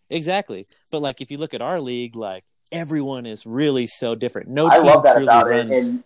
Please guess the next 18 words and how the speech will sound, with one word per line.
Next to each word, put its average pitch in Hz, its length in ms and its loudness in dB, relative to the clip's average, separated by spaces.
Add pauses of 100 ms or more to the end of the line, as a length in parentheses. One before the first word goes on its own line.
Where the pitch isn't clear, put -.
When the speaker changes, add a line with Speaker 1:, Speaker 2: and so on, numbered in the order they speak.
(120)
Speaker 2:
and 131 200 -2
the 127 120 4
Speaker 1:
the 120 60 2
same. 101 420 -4 (140)
They 113 260 -2
Speaker 2:
sport 143 220 4
Speaker 1:
really 135 40 2
Speaker 2:
analogy 131 480 4
I 120 120 6
thought 120 220 6
of 113 140 4
was, 117 140 -16
like, 110 300 0
the 107 260 -2 (120)
endurance 117 560 -4
racing, 110 360 -6
like, 101 200 -10 (120)
the 101 300 -4